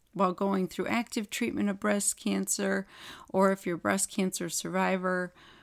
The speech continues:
or if you're on estrogen receptor blockers like tamoxifen. So Replens, it's an over-the-counter vaginal moisturizer. It is for long-term moisture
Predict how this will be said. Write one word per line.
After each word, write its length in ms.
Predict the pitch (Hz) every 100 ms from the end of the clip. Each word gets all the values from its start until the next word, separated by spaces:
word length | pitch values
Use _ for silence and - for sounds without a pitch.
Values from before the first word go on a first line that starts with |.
| _ _
or 220 | - 196 196
if 220 | 185 190
you're 180 | 180 -
on 580 | 170 160 160 156 160 - _ _ - -
estrogen 580 | 190 - - 170 175 170
receptor 500 | 170 - - - 160
blockers 800 | 170 170 165 - 160 156 156 - - _
like 200 | 160 156
tamoxifen. 1040 | - 160 160 156 - - 165 - - - - _ _ _ - _
So 260 | - 233 208
Replens, 840 | 226 220 - 220 240 277 339 - -
it's 240 | - 196 -
an 140 | 208
over-the-counter 720 | - 208 220 226 240 233 220 233
vaginal 500 | 220 202 - 233 247
moisturizer. 1080 | 214 190 - - 185 175 175 165 180 180 196 - - - - _ _ _
It 240 | 214 220
is 220 | - 220 -
for 420 | - 226 226 220
long-term 920 | 220 220 233 226 - 220 208 208 196 -
moisture 1040 | 190 190 185 190 - - 180 180 175 170